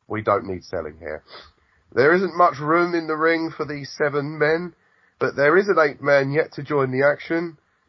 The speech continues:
Why at this point some of the heels are applying submission holds when the match can't officially end yet is beyond me.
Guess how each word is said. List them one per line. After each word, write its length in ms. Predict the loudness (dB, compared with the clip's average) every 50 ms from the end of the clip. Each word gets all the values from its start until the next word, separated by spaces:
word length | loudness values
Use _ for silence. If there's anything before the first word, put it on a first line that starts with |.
| _ _ _ _ _ _ _ _ _ 0
Why 300 | 2 4 6 6 6 4
at 260 | 2 0 -4 -4 -2
this 160 | -2 -2 -2
point 400 | -4 _ -2 -2 -2 -2 -6 -6
some 160 | -4 -4 -2
of 60 | -2
the 60 | -2 -2
heels 300 | -2 -2 -2 -2 -2 -2
are 100 | -2 -2
applying 360 | -2 2 4 4 4 4 2
submission 500 | -2 -6 -8 -8 -8 -8 -8 -8 -6 0
holds 480 | 2 4 4 4 2 -2 -6 -12 -20 -20 _ _ _ _ _ _ -6
when 180 | -6 -4 -4
the 80 | -4 -2
match 360 | 0 2 2 2 0 -2 -6 -4
can't 160 | -2 -2 -2
officially 480 | -2 -4 -8 -8 -8 -6 -6 -4 0 2
end 320 | 2 2 2 0 -4 -8 -8
yet 260 | -4 -2 -2 -2 -2
is 100 | -6 -10
beyond 400 | -14 _ -6 -2 -2 -2 -2 0
me. 320 | 2 2 2 2 0 -2